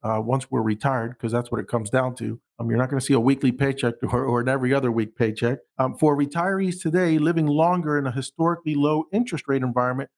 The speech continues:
could lead to a gap between what their current savings can generate and the retirement income they need to live. And, you know, in today's day, we see that these rates are jumping up, but let's remember that for the past twenty years,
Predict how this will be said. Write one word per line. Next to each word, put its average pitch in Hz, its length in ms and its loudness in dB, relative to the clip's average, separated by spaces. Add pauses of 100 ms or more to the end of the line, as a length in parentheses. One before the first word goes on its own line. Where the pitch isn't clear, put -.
(120)
could 170 160 0
lead 175 180 2
to 151 120 -2
a 131 40 0
gap 160 320 0
between 151 500 0
what 135 220 0
their 127 140 0
current 156 340 -4
savings 165 480 0
can 135 220 -2
generate 143 480 2 (160)
and 135 100 2
the 127 60 2
retirement 151 560 0
income 160 340 0
they 143 140 2
need 143 220 -2
to 135 80 -2
live. 131 460 0
And, 127 300 -2 (140)
you 160 80 2
know, 147 280 0
in 156 140 -2
today's 170 400 0
day, 135 200 0
we 135 180 0
see 156 240 0
that 135 220 2 (200)
these 127 240 -2
rates 143 260 -2
are 123 80 -2
jumping 127 400 -2
up, 151 280 -2
but 131 160 -2 (200)
let's 170 240 0
remember 156 440 2
that 113 180 -2
for 135 100 -2
the 117 80 0
past 143 340 -4
twenty 135 240 -2
years, 117 440 0